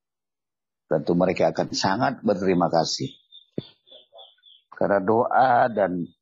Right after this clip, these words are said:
zikir yang kita kirimkan pahalanya untuk mereka, itulah yang sangat membantu mereka.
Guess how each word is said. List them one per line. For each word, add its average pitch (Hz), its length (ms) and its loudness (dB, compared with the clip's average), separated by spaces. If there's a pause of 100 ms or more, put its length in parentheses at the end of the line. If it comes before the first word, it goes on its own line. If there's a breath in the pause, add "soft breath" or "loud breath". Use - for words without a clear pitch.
(120)
zikir 120 480 0
yang 101 400 4
kita 85 400 0
kirimkan 107 800 2 (100)
pahalanya 85 580 0
untuk 78 280 0
mereka, 85 560 0 (1040 loud breath)
itulah 120 480 2
yang 92 240 2
sangat 90 320 -2
membantu 90 560 0
mereka. - 480 -2